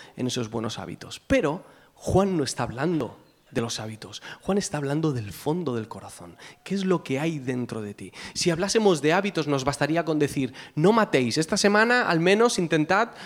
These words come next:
no matar, no odiéis a nadie, no ignoréis a los más necesitados", y nos bastaría con eso. Y hay un montón de hábitos, de tradiciones y de costumbres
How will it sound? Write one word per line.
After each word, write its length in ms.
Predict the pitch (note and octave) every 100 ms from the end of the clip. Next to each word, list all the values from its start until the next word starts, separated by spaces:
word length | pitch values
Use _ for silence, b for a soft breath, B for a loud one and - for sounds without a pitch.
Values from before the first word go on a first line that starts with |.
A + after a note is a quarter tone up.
| B
no 120 | D3+
matar, 400 | E3 F3 A#2+ G#2 - B B
no 200 | C3 D#3
odiéis 580 | F#3+ F3+ F3 G#3 A3+ G3+
a 60 | G3
nadie, 420 | G#3 G#3+ F3 B2 B -
no 260 | E3+ G3
ignoréis 720 | A3 A3 G#3+ G#3 G3 F#3+ G#3
a 60 | G#3+
los 120 | D#3
más 140 | C#3 D3
necesitados", 640 | D#3+ E3 F#3 A3+ F#3+ D#3+
y 20 |
nos 180 | E3 C#3
bastaría 480 | D#3+ - D#3 A3 F#3
con 120 | E3
eso. 240 | C3+ B2 B B
Y 80 | F#3
hay 100 | G#3
un 80 | C4+
montón 360 | A3+ F#3 A3+
de 80 | D#3
hábitos, 400 | F#3+ F#3+ C#3 A#2
de 100 | B2+
tradiciones 600 | C3 C3+ C3 - G3+ F3
y 40 | C#3
de 120 | C#3+
costumbres 640 | C3+ - A3+ G3+ E3 C4